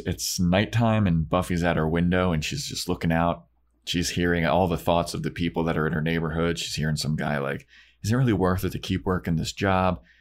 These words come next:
She overhears some lady like, "What's one more drink? I'll just have another drink. It's not that big of a deal." And then Buffy slams the window shut, and she's like, "God, I can't take this anymore." Gets into bed,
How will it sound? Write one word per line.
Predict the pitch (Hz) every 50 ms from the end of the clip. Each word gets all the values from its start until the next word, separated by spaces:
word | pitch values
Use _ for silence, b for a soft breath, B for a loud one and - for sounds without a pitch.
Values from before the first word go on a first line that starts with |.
| b b b b b
She | - 87 87
overhears | 82 85 80 85 87 82 78 -
some | 85 82 80
lady | 80 80 80 80 80
like, | 80 80 78 -
"What's | - - 76 110 139 - -
one | 90 92 87 82
more | 78 76 76 82 82
drink? | 71 - 65 69 73 71 71 69 - - 90
I'll | 90 131
just | 127 113 104 -
have | - 90 85
another | 85 76 80 82 80 76
drink. | 76 - - 67 69 71 - -
It's | - -
not | - 82 - -
that | - - -
big | - 53 60
of | - -
a | -
deal." | - 58 58 58 62 - - b b b b b b b b b b b b -
And | 78
then | 76 78 78 76
Buffy | 80 78 82 78
slams | 73 - - - - 87 92 95 95 95 95 87 -
the | 90
window | 87 87 87 82 82 78
shut, | - - - 82 80 82 -
and | - -
she's | - - - 67
like, | 69 67 -
"God, | - 85 87 85 82 82
I | 80
can't | - - 90 82 -
take | - - 82 76 -
this | - - - -
anymore." | 85 85 80 82 82 82 82 78
Gets | - 82 80 - -
into | 82 80 73 69
bed, | 76 78 82 82 82 82 82 80 -